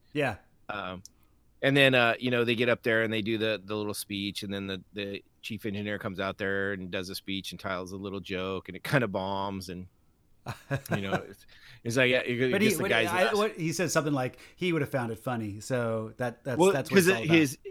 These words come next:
Speaker 1: That's
Speaker 2: his
Speaker 1: good.
Speaker 2: last name was Payne,
Speaker 1: Yeah,
Speaker 2: and
Speaker 1: that's
Speaker 2: he
Speaker 1: right.
Speaker 2: goes, "And, and, and that's funny because he died in horrible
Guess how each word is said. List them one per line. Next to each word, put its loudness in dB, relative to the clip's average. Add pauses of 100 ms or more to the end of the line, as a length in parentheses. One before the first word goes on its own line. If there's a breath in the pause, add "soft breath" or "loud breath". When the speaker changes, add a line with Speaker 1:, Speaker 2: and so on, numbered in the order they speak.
Speaker 1:
That's -10
Speaker 2:
his 2
Speaker 1:
good. 6
Speaker 2:
last 8
name 4
was -2
Payne, 0 (160)
Speaker 1:
Yeah, 4
Speaker 2:
and 6
Speaker 1:
that's 6
Speaker 2:
he 6
Speaker 1:
right. 4
Speaker 2:
goes, 4
"And, 2
and, 6
and 6
that's 6
funny 10
because 6
he 2
died 10
in 4
horrible 8